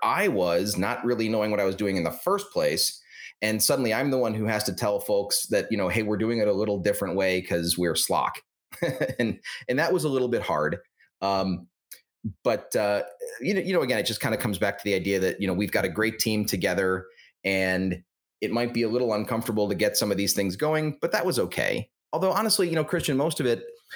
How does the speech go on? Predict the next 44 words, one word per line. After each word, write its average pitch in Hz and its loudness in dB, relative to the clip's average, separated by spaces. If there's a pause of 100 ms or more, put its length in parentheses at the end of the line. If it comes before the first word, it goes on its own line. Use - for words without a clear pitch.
(100)
the 117 0
hard 160 -2
work 139 0
for 117 0
me 101 2
was 107 2
also 110 2
some 104 2
of 98 2
the 95 0
most 90 0 (420)
just 101 0
fun 92 0
times. - -2 (360)
Um, 92 0 (240)
I 127 0
think 190 0
I 180 2
really 131 0
learned 117 0 (1200)
how 135 0
to 139 0
participate 123 0
as 98 0
a 101 0
member 110 0
of 98 -2
these 95 0
event 98 0
teams 101 2
and 92 0
how 127 0
to 123 -2
do 104 0
my 98 0
own 82 -2
job 78 0
and 87 -2
how 90 -2
to 87 2
run 90 0
my 107 0
own 95 0
little 80 -2